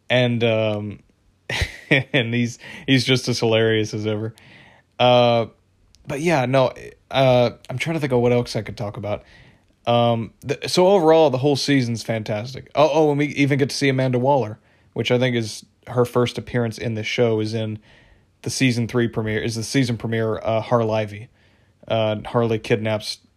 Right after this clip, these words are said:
her, and Ivy's like, "What the hell are you doing? She's the head of the Suicide Squad." And, <laughs> and then Harley, it's a funny line from her where she's like, "Oh, she can't do anything. She's wearing a pencil skirt."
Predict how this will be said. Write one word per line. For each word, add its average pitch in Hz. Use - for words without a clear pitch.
her, 110
and 107
Ivy's 117
like, 120
"What -
the 180
hell 175
are 170
you 156
doing? 139
She's 127
the 135
head 135
of 131
the 117
Suicide 127
Squad." 107
And, 120
<laughs> -
and 123
then 123
Harley, 113
it's -
a 120
funny 117
line 110
from 113
her 117
where 107
she's 110
like, 117
"Oh, 156
she -
can't 156
do 117
anything. 113
She's 123
wearing 135
a 123
pencil 123
skirt." -